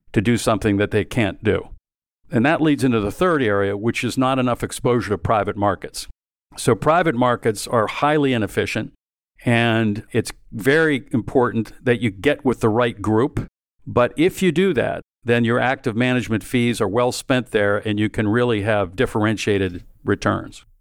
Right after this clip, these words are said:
So those are the three broad areas I would say that most clients need help on.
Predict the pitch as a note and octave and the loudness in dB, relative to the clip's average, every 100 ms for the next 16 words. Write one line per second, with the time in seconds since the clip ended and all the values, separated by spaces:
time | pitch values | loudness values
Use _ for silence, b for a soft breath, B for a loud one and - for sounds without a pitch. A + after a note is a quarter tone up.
0 | _ _ - C#3+ E3+ C3+ - C#3 C#3 G2+ | _ _ 0 0 2 0 0 0 0 2
1 | A#2 B2 A#2 G#2+ G2 G2 F#2+ A2 G2+ F#2+ | 2 2 2 0 0 -2 -4 -2 -2 -2
2 | A2 G#2 G2 G2+ _ _ - A#2+ A#2+ - | 0 0 0 -2 _ _ -2 0 0 -2
3 | B2 A#2 G#2+ G2+ - A2 G#2+ F#2 G2+ G2+ | 0 2 2 -2 -4 0 0 0 -2 -2
4 | E2+ - | -6 -10